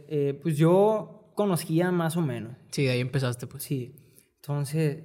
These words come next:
Speaker 1: yo no estaba muy interesado en, en hacer batallas o rapear.
Speaker 2: Sí.
Speaker 1: Más que nada, yo estaba en mi, mi etapa de,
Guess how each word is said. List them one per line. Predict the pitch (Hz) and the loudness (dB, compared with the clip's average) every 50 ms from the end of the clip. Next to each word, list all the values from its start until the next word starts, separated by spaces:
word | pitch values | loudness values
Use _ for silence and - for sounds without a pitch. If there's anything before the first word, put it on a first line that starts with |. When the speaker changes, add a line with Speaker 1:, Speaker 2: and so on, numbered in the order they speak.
| - - | -10 -8
Speaker 1:
yo | 156 135 147 151 156 160 165 170 170 | -4 -2 2 2 4 4 4 2 2
no | 170 170 165 | 0 0 0
estaba | 156 165 175 160 165 | 0 0 0 2 4
muy | 165 170 165 165 170 | 4 4 4 4 4
interesado | 175 170 170 156 143 131 123 - 123 127 135 151 151 151 | 2 2 0 0 0 -2 -4 -6 -8 -4 -2 -2 -2 -2
en, | 139 131 123 117 - - | -4 -6 -8 -10 -12 -14
en | 139 135 123 120 | -14 -14 -12 -12
hacer | 110 - - 131 120 127 131 135 139 135 139 - _ _ _ _ _ _ _ - - - | -12 -12 -12 -10 -8 -8 -6 -8 -8 -10 -14 -20 _ _ _ _ _ _ _ -16 -8 -6
batallas | 131 123 - - 135 135 147 170 165 165 160 156 156 156 156 151 | -6 -6 -2 -2 0 2 2 2 4 4 4 2 2 2 0 0
o | 147 143 135 131 | -2 -2 -4 -6
rapear. | 135 117 113 - - 131 131 143 165 170 160 160 156 - - - - _ _ _ _ _ _ _ _ | -8 -10 -10 -8 -6 -4 0 0 0 -2 -2 -6 -10 -16 -18 -20 -20 _ _ _ _ _ _ _ _
Speaker 2:
Sí. | - - - 123 120 120 - - - - _ _ _ _ _ _ _ _ - | -14 -10 -8 -8 -8 -8 -10 -14 -20 -20 _ _ _ _ _ _ _ _ -4
Speaker 1:
Más | 175 165 170 180 170 | 0 2 2 2 2
que | - 208 | 0 0
nada, | 208 208 214 214 220 220 220 | 2 2 2 2 2 0 0
yo | 202 196 202 202 208 208 208 214 214 214 - - - - _ _ _ - | 2 4 4 6 6 4 4 2 0 -4 -8 -18 -20 -20 _ _ _ -6
estaba | 175 156 - 175 180 190 208 | -6 -2 0 0 0 2 0
en | 208 202 180 165 165 160 | 0 0 0 0 2 2
mi, | 156 151 147 147 143 135 131 123 117 - - - - | 2 2 0 -2 -4 -4 -6 -8 -10 -14 -18 -20 -12
mi | - 160 160 160 156 | -8 -4 -2 -2 -2
etapa | 151 156 - 175 175 180 - 226 240 | -2 -2 0 -2 -2 -2 -2 -2 0
de, | 233 214 185 165 139 120 - - - - - _ _ | 2 2 2 2 0 -2 -4 -10 -18 -20 -20 _ _